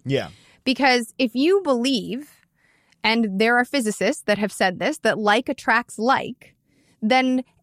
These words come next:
Speaker 2: a stubborn and conservative head coach makes sense for Jerry Jones, who I don't think anyone is gonna disagree is both stubborn and conservative.
Speaker 1: Yeah.
Speaker 2: Right? So this makes, of course this was the guy. Of course this was the big splash.
Speaker 1: Right.
Speaker 2: Like,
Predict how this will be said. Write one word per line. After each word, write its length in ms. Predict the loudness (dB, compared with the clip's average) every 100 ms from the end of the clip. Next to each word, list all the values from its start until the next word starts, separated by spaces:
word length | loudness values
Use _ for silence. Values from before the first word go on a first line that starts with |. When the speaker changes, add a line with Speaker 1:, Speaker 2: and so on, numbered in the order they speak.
| -2
Speaker 2:
a 180 | 0 0
stubborn 640 | -6 -2 2 2 2 0
and 240 | 0 -2 0
conservative 880 | 0 -2 0 0 0 0 0 0
head 300 | -2 -2 -2
coach 400 | -2 -2 -2 -2 -2
makes 300 | -2 -2 -4
sense 560 | -2 0 -2 -6 -16 _ _
for 140 | -4 0
Jerry 280 | 2 0
Jones, 360 | 0 0 0 0
who 60 | 0
I 40 |
don't 120 | -2
think 160 | -2 -2
anyone 280 | -2 -2 -2
is 120 | -2
gonna 160 | -2
disagree 480 | -2 -4 -4 -2 -2
is 220 | 0 0 0
both 240 | -2 -2
stubborn 580 | -2 0 0 0 -2 -2
and 220 | -2 -2
conservative. 560 | -2 -4 -2 -2 -4 -8
Speaker 1:
Yeah. 220 | -6 -8 -8 -16 -20 -4
Speaker 2:
Right? 240 | 0 0 -4
So 340 | 0 2 2 0 _ _ _ _ -10
this 340 | -2 0 0
makes, 340 | 0 -2 -4 -4 -2
of 200 | -2 -2
course 460 | -2 2 2 0
this 220 | -4 -4 0
was 180 | -2
the 100 | 0
guy. 260 | 2 2 2
Of 160 | -2 -4
course 380 | -2 0 0
this 240 | -2 -6 -2
was 200 | -2 -2
the 100 | -4
big 240 | -4 -4
splash. 600 | -6 -4 0 0 0 -4
Speaker 1:
Right. 100 | 0
Speaker 2:
Like, 240 | 2 2